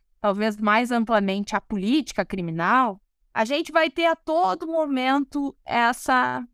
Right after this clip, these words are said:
esse embate, né? Então, a gente precisa enfrentar uma criminalidade organizada, a gente precisa enfrentar a corrupção,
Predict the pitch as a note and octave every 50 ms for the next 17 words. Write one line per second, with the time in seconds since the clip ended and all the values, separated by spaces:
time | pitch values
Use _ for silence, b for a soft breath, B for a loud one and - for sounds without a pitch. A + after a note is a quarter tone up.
0 | _ _ _ _ _ _ _ _ _ _ - - C#4 C4 - - D4 C#4+ C#4 C4+
1 | A#3 B3 A3+ A3 A3 G#3 - - - - E3+ D#3+ - G3 G3+ A#3 C4+ C4 A#3+ A3
2 | - _ _ _ _ _ - A3 A3 - A#3+ A#3 A3+ G#3+ G3+ F#3 - _ _ _
3 | _ _ _ _ _ _ _ _ _ _ _ - - G3+ G3 A3 A3 A#3 - -
4 | B3 - - _ _ _ _ - C4+ C#4 C4 - - - D4+ D#4 F4+ F#4 E4 -
5 | F4 D#4+ D#4 D#4 D#4 C4 - D#4 C#4+ C#4 C4+ A#3+ - C4+ A#3+ B3 C4 C4+ C4 -
6 | _ - B3 A#3+ B3+ B3+ B3+ - C4 A#3+ B3 A#3+ A#3+ A#3 A3+ G#3 A3+ A3 A3+ A#3
7 | A#3 A#3+ A#3 A#3+ A#3 A#3 A#3+ B3 A3+ A3+ G#3+ G3 F#3+ F3+ F3 F3 - - _ _
8 | _ _ _ - G3+ G3 G3+ A#3+ A3+ G3+ - - - C#4 - - - D4 D#4 E4
9 | E4 D#4+ D4+ C4+ D4+ D4 C#4 C#4+ C4+ - - C#4 C4+ C4+ - - B3+ A#3+ B3+ C4
10 | - - B3 A3 B3+ - - - - - A#3+ A#3 G#3+ F#3+ F3 F3+